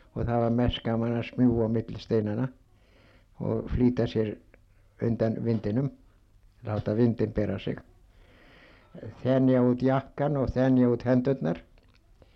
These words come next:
og láta vindinn feita s-, feit-, feykja sér langar leiðir. Það var mest gaman. Og en svo datt maður nú stundum á, á höfuðið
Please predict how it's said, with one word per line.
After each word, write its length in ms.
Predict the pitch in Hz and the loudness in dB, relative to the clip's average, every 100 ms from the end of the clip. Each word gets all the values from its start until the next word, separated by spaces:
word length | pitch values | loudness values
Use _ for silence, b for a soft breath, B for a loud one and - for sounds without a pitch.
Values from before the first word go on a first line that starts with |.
| b b b b - | b b b b -6
og 80 | 117 | -2
láta 300 | 123 123 117 | 0 0 2
vindinn 460 | 131 123 123 117 - _ _ b b b b b b - - - - | 4 4 2 -2 -6 _ _ b b b b b b -18 -14 -10 -6
feita 340 | 120 123 123 135 | 0 0 0 -4
s-, 220 | - - 120 | -4 -8 -2
feit-, 380 | 123 123 - - | -2 -2 -8 -4
feykja 400 | 123 127 127 135 | 0 0 -2 -6
sér 300 | - 147 131 | -4 -4 -4
langar 340 | 135 135 135 | -4 -4 -4
leiðir. 380 | 135 139 151 - - - - _ - _ _ b b b b b b b b _ _ _ _ | -2 -4 -6 -8 -18 -20 -20 _ -20 _ _ b b b b b b b b _ _ _ _
Það 160 | 127 117 | -4 -2
var 100 | 113 | -2
mest 220 | 110 - | -4 -6
gaman. 400 | 107 104 120 123 _ _ _ _ _ - b b b b b b - | -6 -4 -4 -6 _ _ _ _ _ -20 b b b b b b -8
Og 100 | 120 | -4
en 80 | 120 | -4
svo 160 | - 123 | -2 -2
datt 240 | 131 120 - | -2 -2 0
maður 180 | 123 120 | 0 0
nú 80 | 123 | -2
stundum 440 | 127 123 123 135 135 - - | 0 -2 -2 -6 -6 -12 -10
á, 80 | 135 | -6
á 280 | 117 - 107 104 | -6 -6 -8 -6
höfuðið 440 | 120 120 131 151 | -4 -2 -2 -4